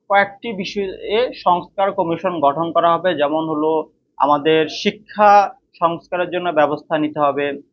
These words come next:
সশস্ত্র বাহিনীকে সংস্কার করার জন্য পদক্ষেপ নি-, পদক্ষেপ নিতে হবে,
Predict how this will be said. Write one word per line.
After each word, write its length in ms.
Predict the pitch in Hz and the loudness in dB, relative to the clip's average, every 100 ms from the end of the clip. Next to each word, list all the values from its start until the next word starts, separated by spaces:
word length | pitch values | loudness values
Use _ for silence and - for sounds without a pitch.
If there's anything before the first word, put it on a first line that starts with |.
| _ _ | _ _
সশস্ত্র 580 | - 170 196 185 - 202 | -2 -2 0 -6 0 2
বাহিনীকে 600 | 156 165 190 202 208 208 | 4 2 0 -2 -2 -2
সংস্কার 520 | 202 175 - - 175 - - | -2 -6 -8 -4 -4 -4 -14
করার 320 | 92 160 160 156 | -4 -2 -2 0
জন্য 160 | 160 156 | -2 0
পদক্ষেপ 400 | 147 147 - 160 | 0 0 -4 -6
নি-, 580 | 151 147 - - _ - | -6 -6 -14 -16 _ -4
পদক্ষেপ 440 | 147 143 151 165 143 | -2 0 -2 -4 -6
নিতে 260 | 139 - | -8 -2
হবে, 360 | 135 131 139 | -2 0 -2